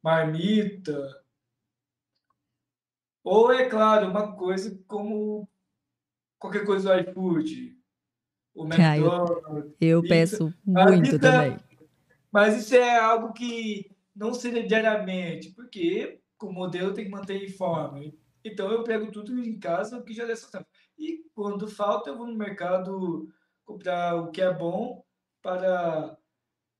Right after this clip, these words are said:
Speaker 1: para voltar a encher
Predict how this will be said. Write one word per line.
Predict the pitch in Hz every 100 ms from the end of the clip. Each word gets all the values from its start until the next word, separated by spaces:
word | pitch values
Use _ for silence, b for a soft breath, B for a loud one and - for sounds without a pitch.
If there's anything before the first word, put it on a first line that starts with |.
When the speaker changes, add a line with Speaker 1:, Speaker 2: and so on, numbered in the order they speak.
| _ _
Speaker 1:
para | 165 165 180 175 170 165 156
voltar | 156 180 190 185 185 185 156 - _ _ _ _ _ _ _ _ -
a | 160 156
encher | 165 175 - 170 170 165 -